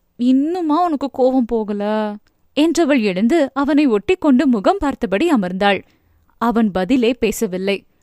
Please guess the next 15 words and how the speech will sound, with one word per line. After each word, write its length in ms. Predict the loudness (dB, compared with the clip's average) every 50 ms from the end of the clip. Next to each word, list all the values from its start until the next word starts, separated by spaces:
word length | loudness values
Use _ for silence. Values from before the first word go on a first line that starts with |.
| _ _ _ _ _ _ _ _ _ _ _ _ 2
"கோவமா 340 | 4 4 4 4 4 4 2
இருக்கவன் 320 | 2 0 -2 -6 -4 -2 0
தான் 180 | 0 0 -2 _
இப்படியெல்லாம் 400 | _ -6 -2 0 2 2 2 2
பண்ணுவானா?" 440 | 0 0 -2 -2 -4 -6 -4 -2 -2 -2 -4 _ _ _ _ _ _ _ _ _
அவள் 320 | 0 0 2 2 2 0
வெட்கத்தோடு 720 | 0 -4 -6 -6 -4 -4 -2 0 2 2 2 4 2 0 0
அவள் 240 | 0 0 2 2 2
நிலையை 360 | 2 2 0 0 0 0 0
காட்டி 300 | -2 -4 -4 -2 0 0
அவனிடம் 420 | 0 0 0 -2 -2 -2 -6 -6
கேட்க, 480 | -6 -8 -8 -10 -8 -4 -4 -2 -2 -4 _ _ _ _ -4
அதை 280 | 0 2 2 2 2 0 0
சலனமின்றி 600 | -2 -2 0 0 2 4 4 4 4 2 0 -2 -4
பார்த்தவன், 500 | -4 -6 -6 -4 -4 -2 0 0 0